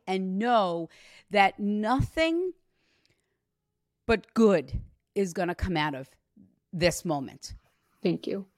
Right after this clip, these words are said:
Speaker 1: That was hard for me to say to you, Christina, because I'm also being made to feel how you feel that you lost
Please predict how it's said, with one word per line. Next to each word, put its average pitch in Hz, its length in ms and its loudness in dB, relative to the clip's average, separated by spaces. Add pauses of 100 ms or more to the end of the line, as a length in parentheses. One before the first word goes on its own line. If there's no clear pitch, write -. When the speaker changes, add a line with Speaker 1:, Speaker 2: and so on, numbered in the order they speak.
(320)
Speaker 1:
That 269 140 4
was 339 160 -2
hard 254 300 4
for 254 100 -6
me 247 120 0
to 240 80 -2
say 226 220 0
to 226 60 -4
you, 240 100 -2
Christina, 240 420 -4
because 214 600 2
I'm 202 200 4
also 220 280 -2
being 214 260 -2
made 196 200 -4
to 202 120 -6
feel 208 400 -2
how 180 340 0
you 185 280 -8
feel 190 280 -6
that 175 160 -6
you 185 200 -8
lost 175 600 -6